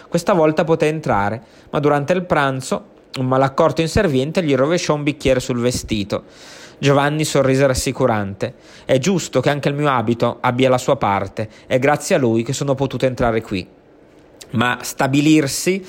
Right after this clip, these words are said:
è un'espressione impropria. Infatti il professore Giovanni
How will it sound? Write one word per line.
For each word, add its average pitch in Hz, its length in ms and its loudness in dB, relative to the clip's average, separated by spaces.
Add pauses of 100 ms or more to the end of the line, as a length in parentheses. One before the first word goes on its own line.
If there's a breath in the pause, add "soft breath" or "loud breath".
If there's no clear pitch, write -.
(180 loud breath)
è - 80 -6
un'espressione 139 640 -2
impropria. 131 480 2
Infatti 165 500 0 (200 loud breath)
il 135 100 -2
professore 135 560 0
Giovanni 143 720 -2